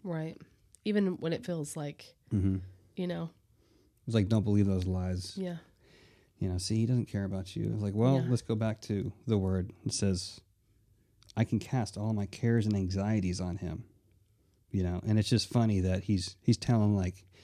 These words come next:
Speaker 2: "Hey, you young guys, be humble."
Speaker 1: Yeah.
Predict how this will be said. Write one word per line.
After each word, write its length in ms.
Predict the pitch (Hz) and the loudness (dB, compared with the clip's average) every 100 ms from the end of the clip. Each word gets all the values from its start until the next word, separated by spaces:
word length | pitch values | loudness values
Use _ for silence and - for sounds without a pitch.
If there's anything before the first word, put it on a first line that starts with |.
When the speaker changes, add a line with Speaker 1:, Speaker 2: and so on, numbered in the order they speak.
| - _ | -20 _
Speaker 2:
"Hey, 360 | 139 127 98 - - - | 4 4 2 -4 -18 -2
you 140 | 117 | 2
young 200 | 107 101 | 4 2
guys, 440 | 90 87 87 - - _ _ _ _ _ _ _ | 0 -2 -4 -8 -14 _ _ _ _ _ _ _
be 140 | 131 113 | 4 4
humble." 440 | 101 90 - - _ _ _ | 2 -4 -6 -14 _ _ _
Speaker 1:
Yeah. 360 | 190 180 170 160 | -12 -8 -8 -8